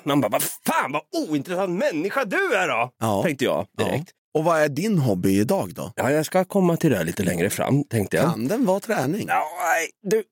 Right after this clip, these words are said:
Speaker 1: det är så långt. Jag har inte kul när jag tränar, jag gör det för att jag mår bra av det.
Speaker 2: <laughs> Ja, okej. Mm.
Speaker 1: Jag stötte på en psykopat en gång.
Speaker 2: Mhm.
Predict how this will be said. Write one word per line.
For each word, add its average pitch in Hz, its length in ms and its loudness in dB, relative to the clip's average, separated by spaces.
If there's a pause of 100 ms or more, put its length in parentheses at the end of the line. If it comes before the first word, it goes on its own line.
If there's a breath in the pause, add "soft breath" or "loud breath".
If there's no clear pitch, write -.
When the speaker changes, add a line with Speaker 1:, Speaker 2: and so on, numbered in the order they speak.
(100)
Speaker 1:
det 202 120 4
är 190 100 4
så 165 240 4
långt. 143 280 4
Jag 147 180 4
har 143 220 0
inte 139 180 0
kul 175 300 4
när 147 80 4
jag 123 100 2
tränar, 98 280 0
jag 104 80 2
gör 110 200 4
det 113 80 4
för 123 100 0
att 107 60 2
jag 110 100 4
mår 107 180 4
bra 107 380 2
av 90 180 0
det. - 60 0
Speaker 2:
<laughs> 120 120 2
Ja, - 60 -4 (120)
okej. 107 100 -2
Mm. - 160 -6
Speaker 1:
Jag 127 160 0
stötte - 280 2
på 120 260 4
en 120 60 4
psykopat 175 720 0
en 180 120 6
gång. 90 280 0
Speaker 2:
Mhm. 147 360 2